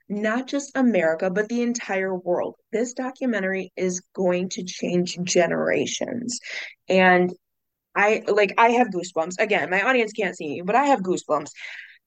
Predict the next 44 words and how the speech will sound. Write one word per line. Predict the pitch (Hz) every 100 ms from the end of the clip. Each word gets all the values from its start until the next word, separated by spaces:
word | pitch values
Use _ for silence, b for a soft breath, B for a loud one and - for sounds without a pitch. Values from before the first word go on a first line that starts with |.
| -
This | 190 247 285
is | 320 320 - _ _ -
incredible. | 240 226 - - 233 240 180 - - _ -
This | 190 226 262
is | 311 311
how, | - 240 208 196 196 _ _ _ _ _ _ -
it, | 139 143 - 165 -
this | 220 247
isn't | 311 320 240
just | 226 226 226
a |
movement | 185 180 208 208 208 -
now. | 185 175
This | 175 208 247
is | 240
a | 226
movement | 202 190 196 196
that | 202
is | 185
going | 185 185 180
to | 180
change | 190 - 180 180 180
the | 185
world | 190 175 170 165 165 B B B _ _ -
for | 208
our | - 190
children | 180 180 180 175 175 175 -
and | 190 185
generations | 185 165 170 165 175 180 180
to | 190
come. | 180 - 175 151 151 _ 170
And | 175 170 170 _ _
you | 185 185 254
started | - 233 247 214
this | 185
just | - 190 -
by | 208
asking, | 185 185 190 180
"How | 185 170 180
can | 190
I | 170
make | 165 170 180
a |
difference?" | 180 - - - - -